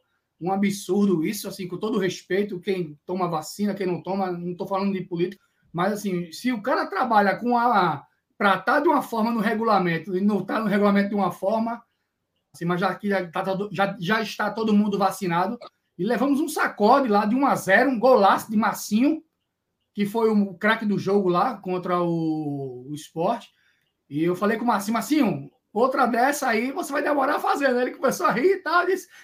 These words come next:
"Dê oportunidade de novo, que eu faço de novo no seu time e tal." E ele já jogou no Sport também aqui. E referente ao jogo do Náutico, assim, o Sport mostrou que Mikael, é o que vocês viram, né? E agora eu tô preocupado, Renato,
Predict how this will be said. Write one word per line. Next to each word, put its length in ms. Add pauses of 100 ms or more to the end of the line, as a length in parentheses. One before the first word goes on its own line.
(100)
"Dê 140
oportunidade 720
de 80
novo, 260
que 80
eu 100
faço 360
de 60
novo 280
no 100
seu 240
time 280
e 20
tal." 300 (400)
E 80
ele 100
já 120
jogou 260
no 60
Sport 360
também 200
aqui. 320 (320)
E 80
referente 380
ao 80
jogo 200
do 140
Náutico, 600 (220)
assim, 160
o 60
Sport 400
mostrou 560
que 720 (300)
Mikael, 800 (380)
é 180
o 40
que 120
vocês 320
viram, 240
né? 200 (400)
E 120
agora 540
eu 180
tô 140
preocupado, 800
Renato, 680